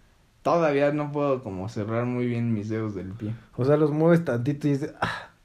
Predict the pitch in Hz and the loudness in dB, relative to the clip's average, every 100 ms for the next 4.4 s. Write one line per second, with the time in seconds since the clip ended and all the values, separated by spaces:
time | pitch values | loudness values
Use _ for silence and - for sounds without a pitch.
0 | - 117 120 117 113 113 113 110 107 92 | -20 -8 -4 0 2 0 0 -2 -2 -4
1 | 127 147 196 226 185 151 147 156 170 151 | -6 2 4 4 0 0 2 2 2 2
2 | 127 120 135 131 127 120 123 123 113 113 | 0 -2 -4 -4 -6 -4 -4 -2 -4 -8
3 | - 131 135 127 113 95 - - 117 120 | -8 -2 -2 -2 -6 -8 -10 -8 -6 -4
4 | 110 - - 123 | -2 0 2 0